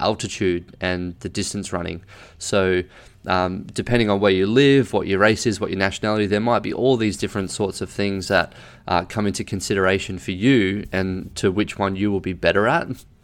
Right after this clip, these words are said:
And if we know which one we're good at, then we can focus more on the one that we're not so good at in order to drive our overall performance up. So, uh, that's just a little bit of background information there. Uh, so, and a, and a bit of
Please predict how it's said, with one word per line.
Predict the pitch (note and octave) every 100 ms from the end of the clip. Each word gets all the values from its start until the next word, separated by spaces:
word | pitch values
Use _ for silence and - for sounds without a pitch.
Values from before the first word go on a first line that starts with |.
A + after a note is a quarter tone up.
| _ - -
And | G2+ G2 F#2+ - - - -
if | G2+
we | G#2
know | G2+ A2 G#2+
which | G2+ -
one | G#2 G2
we're | F#2
good | F#2 C3+ C#3
at, | F#2 D2+
then | G#2
we | G2
can | F#2+ F#2+
focus | - G#2+ G2+ -
more | G2 G2+ G2+ F#2+
on | F#2+
the | F#2+
one | F#2+ F#2+
that | F2+ F2
we're | F#2
not | G2 C#3
so | G#2 G#2+ F#2
good | F#2+
at | F#2 G2 -
in | F#2+
order | F#2 F#2+
to | - G2 F#2 F#2 - -
drive | - F#2+ F#2
our | F#2 E2+
overall | G#2 G2 F#2 F#2
performance | F2 - - F#2+ F2+ - -
up. | E2+ - -
So, | - - G2 F#2 - - - - -
uh, | G2 F#2+ F#2
that's | - A#2+
just | C#3+ C#3+
a |
little | C3 A#2+
bit | G#2
of | G#2 F#2+
background | - G2+ - G2 F#2+
information | F#2 G2 F#2+ F#2+ G2+
there. | G2 C3 D#3 - _ _ _ - - -
Uh, | - G2+ G2+ G2
so, | G2+ - G2 G2
and | G#2
a, | G#2 -
and | G#2
a |
bit | F#2 A2
of | G2+ F2